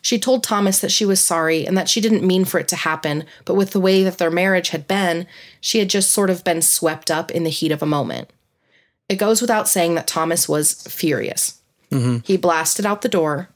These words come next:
Speaker 1: into the car, and off toward the town of Bondi where Carl lived, vowing to beat the living daylights out of him on sight.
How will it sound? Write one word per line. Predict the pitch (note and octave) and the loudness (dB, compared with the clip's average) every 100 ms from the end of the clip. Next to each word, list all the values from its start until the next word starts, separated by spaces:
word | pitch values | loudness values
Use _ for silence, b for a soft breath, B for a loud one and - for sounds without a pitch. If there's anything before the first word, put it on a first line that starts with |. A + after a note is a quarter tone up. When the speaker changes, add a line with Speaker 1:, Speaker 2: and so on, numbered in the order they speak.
| _ | _
Speaker 1:
into | F#3 F#3 F#3+ | -2 0 -2
the | |
car, | E3 E3+ C#3 C#3+ - | -2 0 0 -2 -2
and | E3 | -2
off | C#3 E3+ - | -2 -2 -2
toward | G3 F3 E3 | 0 2 0
the | |
town | E3 - E3 E3 | -4 -2 0 0
of | D3 - | -2 -2
Bondi | D3+ E3 G3+ G#3+ | -2 0 2 2
where | F3+ | 2
Carl | E3 - D#3 D3 | 0 -2 -2 0
lived, | D3 - - - B B B - | -2 -4 -8 -14 B B B -10
vowing | E3+ F#3 G3+ G#3 G#3 | -2 0 2 4 2
to | G3 | 2
beat | D3+ F#3 F#3+ | 0 0 2
the | F3 | 2
living | E3+ F3 D#3 | 2 2 2
daylights | E3 E3+ D3 D3 D3 | 4 4 2 -2 -2
out | C3 | -2
of | C3 | -2
him | C#3+ C#3 | -2 -2
on | C#3 C#3 | -2 0
sight. | C#3 - G#2+ - | -2 -2 -6 -8